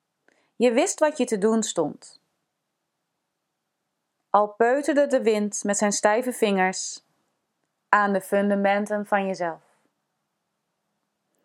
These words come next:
Al was de melancholie angstaanjagend. Het was al laat, laat genoeg.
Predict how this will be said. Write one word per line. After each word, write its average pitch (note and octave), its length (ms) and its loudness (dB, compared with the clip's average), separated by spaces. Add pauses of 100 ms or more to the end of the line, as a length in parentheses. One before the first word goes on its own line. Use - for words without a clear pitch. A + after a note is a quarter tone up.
(680)
Al G3+ 160 2
was G#3+ 180 0
de G#3 100 2
melancholie G#3+ 880 0 (120)
angstaanjagend. G#3 1300 -2 (2500)
Het - 120 -4
was C#4+ 160 2
al B3 140 2
laat, A3+ 640 -2 (800)
laat G#3+ 400 2
genoeg. G3 560 -2